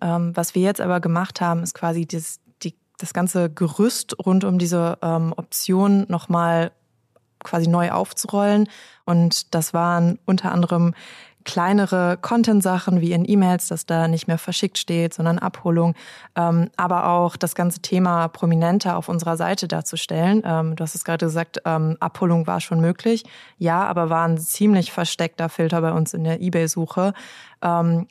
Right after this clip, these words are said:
war jetzt auch nicht die einzige Änderung. Ähm, wir haben gleichzeitig noch, ähm, ein lokales Hub gelauncht, ähm, also wirklich jetzt eine dedizierte, ähm, Umgebung, sag ich mal, wo man wirklich lokale Produkte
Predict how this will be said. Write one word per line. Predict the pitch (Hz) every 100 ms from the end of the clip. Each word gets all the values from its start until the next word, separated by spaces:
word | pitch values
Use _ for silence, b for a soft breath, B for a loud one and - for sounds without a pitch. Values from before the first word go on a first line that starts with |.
| -
war | 180 196
jetzt | 208
auch | 180
nicht | 180 -
die | -
einzige | 190 226 220 208
Änderung. | 208 208 202 202 202 208
Ähm, | 175
wir | 170 175
haben | 175 175
gleichzeitig | 170 175 - 175 175 165
noch, | 175 170 160 B B B B B 175
ähm, | 165 160 160 -
ein | 180 160
lokales | 160 - 175 165 160 - - -
Hub | 233 -
gelauncht, | 214 185 208 208 214 214 -
ähm, | 190 170
also | 175 165
wirklich | 165 - 165
jetzt | 170 160 -
eine | 175 180 185 180 175
dedizierte, | 170 175 175 - 175 170 170 170 160 B B B -
ähm, | 165 165 170
Umgebung, | 175 160 190 202 190
sag | 170 170
ich | 170
mal, | 170 170 165 -
wo | 165
man | 175 170 165 165 165
wirklich | 165 160 -
lokale | 156 - 175 170
Produkte | - 180 180 - 170